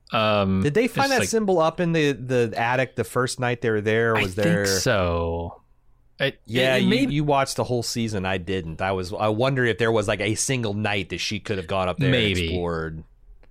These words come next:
Speaker 1: Oh, 'cause they don't find him the first night, do they?
Speaker 2: I didn't think so.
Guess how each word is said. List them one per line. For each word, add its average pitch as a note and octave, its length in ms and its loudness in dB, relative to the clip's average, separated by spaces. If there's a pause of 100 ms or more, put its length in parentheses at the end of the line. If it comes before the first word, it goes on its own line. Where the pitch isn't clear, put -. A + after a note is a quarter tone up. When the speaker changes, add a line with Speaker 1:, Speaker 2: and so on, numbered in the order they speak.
(760)
Speaker 1:
Oh, G3 120 2
'cause E3+ 180 2
they G3 100 4
don't C4+ 260 2
find G#3+ 640 2
him A#2 340 4
the G2+ 100 0
first - 640 -2
night, F2+ 420 -2
do D#3 240 2
they? F2+ 140 0
Speaker 2:
I F3 140 0
didn't C4+ 280 -2
think C4+ 280 -2
so. - 500 -6